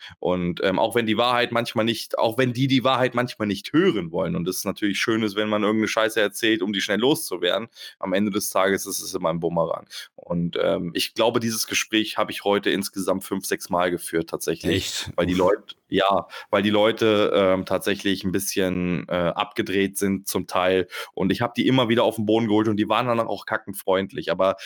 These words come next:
Speaker 1: es fällt mir, wie gesagt, einfach zunehmend schwerer, dann einfach weiter zu grinsen und zu sagen, "Ja, hm",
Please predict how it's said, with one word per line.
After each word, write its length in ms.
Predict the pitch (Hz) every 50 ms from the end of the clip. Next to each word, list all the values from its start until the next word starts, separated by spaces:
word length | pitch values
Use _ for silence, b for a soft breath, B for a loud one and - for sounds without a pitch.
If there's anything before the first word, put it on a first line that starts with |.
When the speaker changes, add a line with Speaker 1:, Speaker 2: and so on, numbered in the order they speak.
| B -
Speaker 1:
es 140 | 113 -
fällt 180 | - 135 131 131
mir, 120 | 123 110
wie 80 | 107 110
gesagt, 300 | 101 101 95 107 107 -
einfach 240 | 107 107 - 101 -
zunehmend 360 | - - 113 107 101 101 98
schwerer, 320 | - - 104 104 95 98
dann 220 | 92 - 92 92 90
einfach 300 | 90 87 - 87 - -
weiter 240 | 92 87 - 92 -
zu 160 | - - 90
grinsen 340 | 85 87 92 92 92 87 90
und 120 | 87 82
zu 120 | 82 - 82
sagen, 300 | 85 85 87 82 85 85
"Ja, 340 | 85 85 87 87 85 80 - -
hm", 280 | 90 90 87 85 85